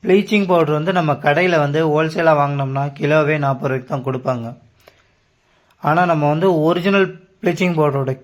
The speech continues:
கிலோவே வந்து நாற்பது ரூபா. அப்போ அந்த கடையில வந்து எப்படி நமக்கு நாற்பது ரூபாய்க்கு கொடுக்குறாங்க அப்படின்னு பார்த்தோம்னா, அது வந்து ப்ளீச்சிங் பவுடர்ல வந்து ஒரு பவுடர் எக்ஸ்ட்ரா மிக்ஸ் பண்ணுவாங்க.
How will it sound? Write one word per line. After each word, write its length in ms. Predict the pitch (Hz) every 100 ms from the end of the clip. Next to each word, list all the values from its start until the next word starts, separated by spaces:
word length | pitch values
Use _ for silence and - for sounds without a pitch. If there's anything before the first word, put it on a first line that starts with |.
| -
கிலோவே 340 | 160 180 180 170
வந்து 140 | 151 156
நாற்பது 300 | 139 127 131 127
ரூபா. 120 | 123 - 139
அப்போ 140 | 156
அந்த 120 | 156 147 143
கடையில 320 | 170 190 175
வந்து 180 | 156 160 180 180 - _ - 156
எப்படி 220 | 143 175 175
நமக்கு 280 | 151 143 139 147
நாற்பது 260 | 151 151 156
ரூபாய்க்கு 220 | 156 135
கொடுக்குறாங்க 440 | 143 143 147 131 131 131 - _ -
அப்படின்னு 300 | 131 151 147
பார்த்தோம்னா, 380 | 143 135 123 120 160 240 _ _ - - _ _ _ _ _ _ _ - 147
அது 120 | 165 160
வந்து 220 | 160 208 220 - - _ _ _ _ _ _ _ _ _ _ _ _ _ _ _ _ _ _ _ _ _
ப்ளீச்சிங் 340 | 185 185 202 180
பவுடர்ல 360 | 165 135 139 139
வந்து 200 | 151 233 233 - _ _ _ _ _
ஒரு 220 | 202 165 156
பவுடர் 380 | 175 190 196 170
எக்ஸ்ட்ரா 280 | 151 - 170 151
மிக்ஸ் 240 | 143 -
பண்ணுவாங்க. 360 | 151 135 123